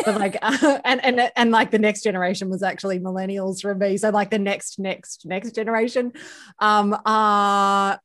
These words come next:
are way more, like, I feel like they're way more accepting. I feel like they're way more inclusive.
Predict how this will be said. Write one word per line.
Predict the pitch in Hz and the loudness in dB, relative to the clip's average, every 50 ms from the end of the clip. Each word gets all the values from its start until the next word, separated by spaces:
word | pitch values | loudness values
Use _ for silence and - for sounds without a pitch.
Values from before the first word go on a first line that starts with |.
| _ - | _ 0
are | 214 214 208 | 0 0 2
way | 190 208 202 208 214 | 2 2 2 2 2
more, | 208 202 202 - - 208 | 0 0 -2 -2 -2 -2
like, | 196 196 190 - | -2 -2 -2 -2
I | 208 | -6
feel | - - 208 | -4 -2 -2
like | 196 196 185 190 | -2 -2 -2 -2
they're | 202 190 180 | -2 -2 -2
way | 180 180 175 180 170 180 | -2 -2 -2 -2 -2 -2
more | 180 180 175 175 175 170 165 - | -2 -2 -2 -2 -4 -4 -4 -8
accepting. | 156 - - - 262 254 254 - 262 240 233 | -10 -12 -10 -8 -8 -8 -6 -6 -6 -6 -4
I | 190 | -6
feel | 185 190 202 185 | -6 -6 -6 -6
like | 175 165 - | -6 -6 -6
they're | 170 165 | -8 -8
way | 160 170 170 | -6 -6 -6
more | 165 165 160 156 | -6 -8 -8 -10
inclusive. | 156 160 - - - 185 196 208 196 196 - 208 196 190 180 175 | -12 -12 -14 -10 -6 -4 -2 -2 -2 -2 -2 -2 -2 -2 -4 -8